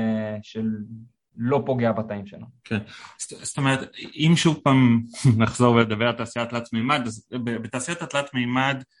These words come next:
Speaker 2: מדפסות משמשות, אה, אה, לפרוטוטייפינג, ואו לס-, או לייצור של סדרות קצרות.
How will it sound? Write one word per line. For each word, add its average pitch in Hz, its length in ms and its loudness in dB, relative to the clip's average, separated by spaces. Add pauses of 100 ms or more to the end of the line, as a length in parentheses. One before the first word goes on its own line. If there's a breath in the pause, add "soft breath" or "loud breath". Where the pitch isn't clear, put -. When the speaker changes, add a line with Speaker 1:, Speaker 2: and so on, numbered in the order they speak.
(340)
Speaker 2:
מדפסות 123 560 -4
משמשות, 127 760 -4
אה, 101 600 -4 (920)
אה, 113 240 -4
לפרוטוטייפינג, 185 1160 0 (540 soft breath)
ואו 113 340 -4
לס-, 123 280 -6
או 123 200 -2
לייצור 120 360 -2
של 117 120 -8
סדרות 107 340 -4
קצרות. 113 720 0